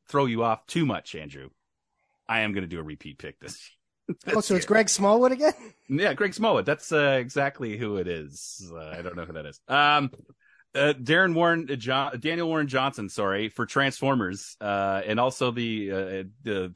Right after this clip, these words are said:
Speaker 1: p-, graphic novel for, uh, Do a Power Bomb was also released this year. So, I, I mean, listen, man, I just don't, there's nobody else doing it like him. There's nobody else. Like, you, you know, uh, Daniel Warren Johnson book as soon as you pick it up.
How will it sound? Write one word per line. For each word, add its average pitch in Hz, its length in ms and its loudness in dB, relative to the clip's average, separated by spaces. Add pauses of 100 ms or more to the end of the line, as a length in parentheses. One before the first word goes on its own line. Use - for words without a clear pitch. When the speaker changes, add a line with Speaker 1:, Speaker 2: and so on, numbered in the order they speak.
Speaker 1:
p-, 95 60 -18
graphic 107 340 -6
novel 101 360 -4
for, 90 240 -6
uh, 85 40 -6
Do 95 200 -8
a 90 40 -4
Power 98 260 -2
Bomb 71 300 -10
was 76 160 -16
also 73 300 -16
released 73 340 -16
this - 160 -20
year. 73 140 -16
So, 90 340 -8 (500)
I, 127 120 -2 (140)
I 180 40 2
mean, 175 300 0
listen, 120 400 -4
man, 85 260 -6 (1900)
I 175 60 -2
just 208 260 -4
don't, 214 260 2 (180)
there's 233 200 0
nobody 247 420 2
else 196 500 -2
doing 160 340 4
it 95 80 -6
like 92 260 -8
him. 76 360 -10 (100)
There's 135 160 0
nobody 175 400 2
else. 113 340 0
Like, 127 200 -4
you, 165 100 0
you 160 220 -2
know, 160 600 2 (140)
uh, 110 140 -2
Daniel 117 280 0
Warren 107 220 0
Johnson 101 320 -4
book 85 200 -8
as - 80 -14
soon 104 100 -8
as 95 60 -14
you 92 40 -14
pick - 220 -10
it 76 80 -12
up. 60 120 -16